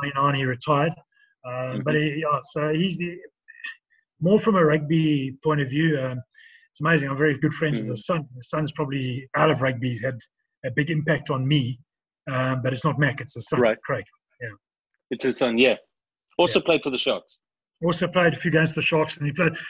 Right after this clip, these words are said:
Speaker 1: him and I played provincial, uh, not provincial, club rugby together for our club in, in Durban North,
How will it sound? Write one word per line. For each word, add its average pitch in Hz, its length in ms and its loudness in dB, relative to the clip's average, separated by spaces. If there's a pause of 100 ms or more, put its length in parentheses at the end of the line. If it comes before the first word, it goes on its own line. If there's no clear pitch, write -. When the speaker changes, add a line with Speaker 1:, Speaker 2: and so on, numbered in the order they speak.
(160)
Speaker 1:
him 170 80 6
and 170 80 6
I 160 60 6
played 160 240 2
provincial, 147 400 2
uh, 151 80 4
not 156 160 0
provincial, 120 440 -6
club 170 200 0
rugby 143 240 2
together 131 380 -2 (440)
for 143 120 0
our 127 140 -2
club 151 220 0
in, 127 300 -2
in 135 100 -4
Durban 131 280 -4
North, 131 240 -6